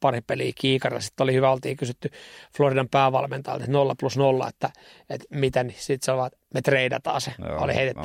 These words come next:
Speaker 2: no,
Speaker 1: ja
Speaker 2: joo.
Speaker 1: ha-, niinku ha-, hauskalla tavalla. Mut sit, sit oli, sit oli mun mielestä, vitsi, mä en ottanut siitä kuvakaappausta. Mä mietin tässä samaan aikaan, löydäks mä, mut oli hyvä, tota, ö, hyvä, kun joku oli,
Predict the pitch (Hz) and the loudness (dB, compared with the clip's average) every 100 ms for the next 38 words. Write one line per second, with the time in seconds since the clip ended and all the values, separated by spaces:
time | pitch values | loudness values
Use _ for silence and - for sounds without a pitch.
0 | 139 139 135 135 - 143 131 131 127 - | 0 2 2 2 2 2 4 4 2 2
1 | 139 127 135 147 - - - - - 135 | 0 0 2 2 0 -8 -16 -10 0 2
2 | 147 131 175 - 151 143 151 175 156 143 | 2 2 2 4 4 4 0 0 4 4
3 | 143 147 143 139 143 _ _ _ - - | 4 4 2 2 -2 _ _ _ -18 -18
4 | _ 151 156 - 143 - - 156 135 135 | _ -2 0 2 2 0 -4 -2 0 0
5 | - 139 127 143 - 151 147 - 131 - | 0 -2 0 -2 2 4 4 2 -2 -2
6 | - 135 127 - - - 135 - - - | -2 -2 0 -4 -8 -12 -16 -14 -8 -6
7 | 139 139 143 131 143 139 127 117 135 135 | -6 -4 -2 0 2 4 2 2 4 6
8 | 143 139 131 135 131 131 - - - - | 6 6 2 -2 -4 -4 -6 -20 -10 0
9 | 127 135 151 151 139 135 - 143 143 - | 2 4 6 4 2 -2 2 4 4 2
10 | - 151 143 143 - _ - 139 147 135 | 2 4 6 4 -2 _ -2 2 4 4
11 | - 139 135 143 135 127 | 4 4 4 4 4 2